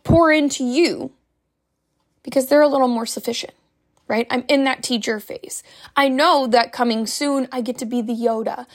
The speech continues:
I get to be that phase for my kids sometime soon, and it's coming. It's coming faster than I would probably like to admit,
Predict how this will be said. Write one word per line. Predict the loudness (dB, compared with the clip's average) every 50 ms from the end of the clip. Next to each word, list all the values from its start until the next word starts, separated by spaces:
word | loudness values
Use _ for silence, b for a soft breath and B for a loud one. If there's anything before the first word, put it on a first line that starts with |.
| B B B
I | -2 0
get | 0 2 2
to | 0 -2
be | -2 0 -2 0 2 2 2
that | 2 4 2 2 2 0 0
phase | 2 2 2 2 0 -4 -4
for | -2 -2 -2
my | -2 -2 -4
kids | -4 -4 -4 -4 -4 -4 -6
sometime | -6 -6 -8 -8 -10 -8 -8 -8
soon, | -8 -8 -8 -6 -4 -2 -2 -2 -4 -4 B B B B B B
and | 0 0
it's | 0 0 -2 -6
coming. | -10 -6 -4 -2 0 0 0 0 -2 -4
It's | -6 -8 -4
coming | -4 -2 -2 0 0
faster | 0 0 0 0 -2 -4
than | -2 0 0
I | 0
would | 0 0 0
probably | 0 0 2 2 0 0 -2 B B B B B B B B B _ -4
like | 0 0 0 0 0 -2
to | -2 -2
admit, | 0 0 0 0 2 2 2 0 -4